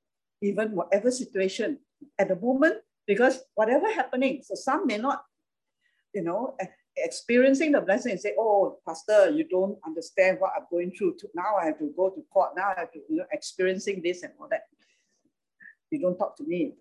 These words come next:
you tell him. <laughs> I'm preaching his word. He is your God. He is the one who tell you. And he has been faithful in my life and many of your lives.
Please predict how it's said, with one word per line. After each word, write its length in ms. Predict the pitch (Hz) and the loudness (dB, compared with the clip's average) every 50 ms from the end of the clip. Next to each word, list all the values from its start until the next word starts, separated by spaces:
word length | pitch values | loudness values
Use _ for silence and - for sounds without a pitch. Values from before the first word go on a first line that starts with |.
| _ - | _ -16
you 80 | 156 - - | -12 -8 -6
tell 160 | 170 175 175 | -6 -6 -6
him. 240 | 190 196 185 160 - - | -6 -8 -8 -4 -2 0
<laughs> 280 | 190 - 262 302 277 - 453 427 440 440 415 415 - - 320 - - - - - - 480 480 - - - - - - - - - | 4 6 6 6 8 6 4 2 2 2 -2 -2 -2 -4 -6 -8 -10 -20 -8 -2 2 2 4 4 4 2 2 -2 -4 -4 -4 -6
I'm 100 | - 151 - | -10 -12 -12
preaching 280 | _ _ - 190 214 240 | _ _ -18 -16 -16 -16
his 200 | - - - - - | -16 -18 -18 -14 -14
word. 320 | 165 - - - 339 415 415 - - - - - 359 - - _ - | -14 -14 -14 -14 -10 -8 -6 -4 -4 -6 -8 -10 -14 -14 -14 _ -4
He 220 | 240 269 320 349 | -2 0 0 0
is 280 | 320 - 220 214 - - | -2 -2 -4 -6 -4 -4
your 260 | 196 214 240 254 269 | -2 0 0 0 0
God. 340 | - 214 226 269 277 208 - - - _ _ _ _ _ _ _ _ _ _ - - - _ _ | 0 2 4 4 4 4 2 0 -8 _ _ _ _ _ _ _ _ _ _ -20 -20 -20 _ _
He 200 | 240 262 320 359 | -4 -2 -2 -2
is 300 | 330 - - 233 220 - | -2 -4 -6 -8 -8 -6
the 80 | 214 202 | -8 -6
one 200 | 226 247 269 330 | -4 -4 -4 -4
who 140 | 302 403 - | -6 -8 -8
tell 240 | - - 220 233 247 | -6 -4 -2 -2 -2
you. 320 | 254 262 277 247 165 - - _ _ _ _ _ _ _ - | -2 -2 -2 -4 -4 -6 -10 _ _ _ _ _ _ _ -14
And 120 | 185 185 | -10 -6
he 120 | 196 277 320 | -4 0 2
has 180 | 330 294 302 | 2 2 2
been 180 | - 196 185 185 | 0 -4 -4 -4
faithful 400 | - 240 - - - 247 247 - | -4 -4 -4 -4 -4 -4 -4 -4
in 200 | 180 170 160 160 | -4 -6 -6 -6
my 180 | 190 208 233 | -4 -2 0
life 240 | 247 247 240 247 269 - | 0 2 2 2 0 -2
and 180 | 175 170 170 180 | -4 -6 -4 -4
many 180 | 185 214 233 | -4 -4 -4
of 140 | 214 - - - | -4 -6 -4 -2
your 180 | 185 185 190 | -2 0 0
lives. 420 | 185 190 185 165 139 - - - | 0 0 0 -2 -4 -6 -10 -20